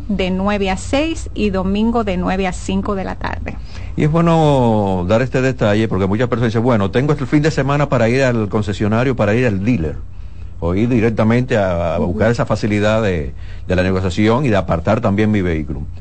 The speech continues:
Speaker 2: Yo creo que es interesante todo esto que ustedes están enfocando y esta plataforma de buenas informaciones, porque de verdad hay que montarse, montarse bien.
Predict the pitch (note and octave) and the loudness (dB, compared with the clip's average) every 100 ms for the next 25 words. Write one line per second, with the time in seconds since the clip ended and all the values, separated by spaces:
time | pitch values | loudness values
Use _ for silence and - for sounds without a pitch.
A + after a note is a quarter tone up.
0 | - - G#2 B2 B2+ C3 A#2+ A#2+ G#2+ A#2 | -12 -4 0 0 2 2 2 2 2 0
1 | A2+ A2 F#2 G#2 G#2 G#2+ G#2 F#2 F2 G2+ | 0 0 0 0 2 0 0 -2 -2 0
2 | G#2 G2 G#2+ F#2+ F2 - - - - E2 | 0 0 0 0 0 -2 -6 -12 -8 -2
3 | F#2+ - G#2 F#2+ - F#2 F#2 E2+ A2 A2+ | -2 2 2 2 0 0 -2 2 2 4
4 | G2 F2+ E2 E2+ G2 G#2 F2 F#2 F#2+ G2 | 2 2 2 0 0 0 0 0 -2 0
5 | F2+ F2+ E2+ F2+ E2+ E2 D#2+ D#2+ E2+ E2 | 0 -2 -2 -2 0 0 0 2 0 0
6 | - - - - G2 G2+ G2 F2 G#2+ A2 | -8 -12 -6 -2 0 2 2 2 0 0
7 | F#2 F#2 G#2+ - F#2 F2 D2+ | 0 0 0 0 2 2 2